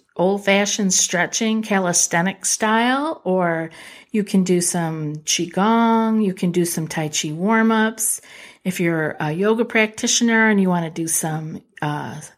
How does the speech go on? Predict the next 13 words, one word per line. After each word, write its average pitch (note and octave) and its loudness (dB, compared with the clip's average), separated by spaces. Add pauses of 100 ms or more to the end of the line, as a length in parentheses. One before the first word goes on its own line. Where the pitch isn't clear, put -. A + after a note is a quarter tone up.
(320)
light F#3 0
yoga G#3+ 4
moves, A3 4
even D4 0
in D4+ -2
your D4 0
office, G3 2
you F#3+ -2
can F#3+ 0
do F#3 2
some F3 -2
great G3+ -2 (280)
stretching. - -2